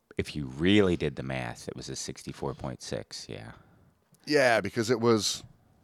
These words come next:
Speaker 2: I mean, the, the bottle was marked a twenty-two fifty with a plus
Speaker 1: Right.
Speaker 2: rating. And the plus rating is what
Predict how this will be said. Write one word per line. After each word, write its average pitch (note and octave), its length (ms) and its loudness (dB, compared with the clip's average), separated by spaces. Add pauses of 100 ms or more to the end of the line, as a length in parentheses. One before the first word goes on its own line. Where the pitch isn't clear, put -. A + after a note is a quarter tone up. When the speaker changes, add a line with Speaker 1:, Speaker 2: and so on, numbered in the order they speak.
(160)
Speaker 2:
I A#2 60 -12
mean, A#2 180 4
the, G2 300 4
the G2+ 180 0
bottle C3+ 400 8
was G#2+ 200 0
marked G#2+ 320 6
a G2 40 -10
twenty-two G#2 520 -2
fifty F2 480 0 (180)
with F#2+ 140 4
a F2+ 80 4
plus - 440 2
Speaker 1:
Right. D2+ 280 4
Speaker 2:
rating. C#2 320 -6 (600)
And A2+ 140 -2
the F#2 80 -4
plus - 400 2
rating G#2 300 4
is F2+ 140 -2
what F2+ 140 2